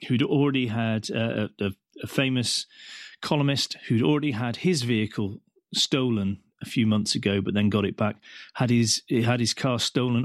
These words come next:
off his drive yet again. One, you think, "Well, were you actually securing your key?" But two, stop selling something that has a weakness, because that is,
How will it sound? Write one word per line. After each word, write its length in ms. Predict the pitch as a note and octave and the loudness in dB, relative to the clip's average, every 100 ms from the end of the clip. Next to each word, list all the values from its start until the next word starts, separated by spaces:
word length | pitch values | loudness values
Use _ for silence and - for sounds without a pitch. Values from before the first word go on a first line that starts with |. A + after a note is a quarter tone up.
| - | 0
off 160 | F#3+ - | -4 -2
his 160 | D3+ | -4
drive 380 | - A#2 G#2+ G2+ - | -2 -2 0 -4 -10
yet 480 | A2+ C3+ C3 G#2+ C3 | -4 2 2 2 -2
again. 460 | A#2 A2 F2+ D2+ _ _ _ _ _ _ _ _ _ _ | 0 0 -2 -6 _ _ _ _ _ _ _ _ _ _
One, 460 | C3+ C#3 C#3 C3+ G#2+ | -2 0 2 2 0
you 120 | A2 | -4
think, 280 | G2+ A#2+ G#2+ - | -2 0 0 -2
"Well, 420 | G#2+ G2 F#2 - _ _ _ _ _ _ _ _ - | 0 0 0 -6 _ _ _ _ _ _ _ _ -2
were 120 | G#2+ | 2
you 260 | G#2+ A2+ G#2 | 4 6 4
actually 560 | - - G2 F#2 F2 - | 0 -2 0 0 -2 -4
securing 440 | - - - F#2+ F2 | -2 0 2 2 0
your 80 | D#2 | 0
key?" 300 | C3 F#2+ - | 0 0 0
But 220 | B2+ - | -4 -2
two, 340 | - G#3+ G3+ D#3+ _ - _ _ _ | 0 2 2 -2 _ -20 _ _ _
stop 640 | - - - - D#3 - | -4 -2 0 -2 -6 -8
selling 640 | - - D#3+ B2+ F2+ G2+ - _ _ _ _ _ - | -4 0 0 0 -2 -6 -12 _ _ _ _ _ -4
something 440 | - C#3+ G#2+ A#2 | 0 0 2 2
that 120 | G#2 | 2
has 180 | G#2 A2 | 2 0
a 60 | A#2+ | 2
weakness, 440 | A2 - G2+ - | 2 0 -4 -4
because 300 | - A2 A#2+ | -2 2 2
that 160 | C#3 C#3+ | 2 0
is, 200 | B2 | -2